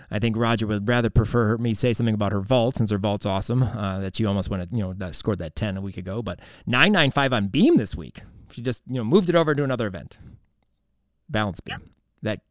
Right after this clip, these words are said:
Speaker 1: kick over, front kick over layout to two feet. I love it. Awesome.
Speaker 2: I love watching her on beam. It's just,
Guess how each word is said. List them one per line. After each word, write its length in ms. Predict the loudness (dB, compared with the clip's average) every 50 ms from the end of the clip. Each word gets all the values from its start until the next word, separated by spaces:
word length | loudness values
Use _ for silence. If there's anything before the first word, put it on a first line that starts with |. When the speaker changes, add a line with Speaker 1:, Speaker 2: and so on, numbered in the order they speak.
| _ 0
Speaker 1:
kick 180 | 0 2 4
over, 380 | 4 4 4 4 2 0 -2 -4 _ _ _ _ _ _ _ _ -20 -20 -14
front 260 | -4 0 0 0 0
kick 180 | 0 -2 2 2
over 220 | 2 2 2 2
layout 400 | 0 2 0 2 2 0 -2 -4
to 100 | -8 -10
two 140 | -6 -4 -6
feet. 240 | -4 -6 -8 -10 -10 -14 -20 _ _ _ -14
I 100 | -14 -14 -14 -16 -16
love 160 | -18 -16 -16
it. 80 | -18 -20 _ -14
Awesome. 400 | -14 -14 -14 -18 -20 -20 -20 -20 _ _ _ _ _ _ -20 _ -20 _ _ _ _ _ _ _ _ _ _ _ _ _ _ _ _ _ _ _ _ -6
Speaker 2:
I 160 | -6 -6 -4 -4
love 240 | -4 -4 -4 -2
watching 320 | -2 -4 -4 -4 -8 -12 -6
her 80 | -2
on 160 | -2 -2 -2 -4
beam. 240 | -6 -8 -8 -8
It's 160 | -8 -10 _ -12
just, 160 | -18 -18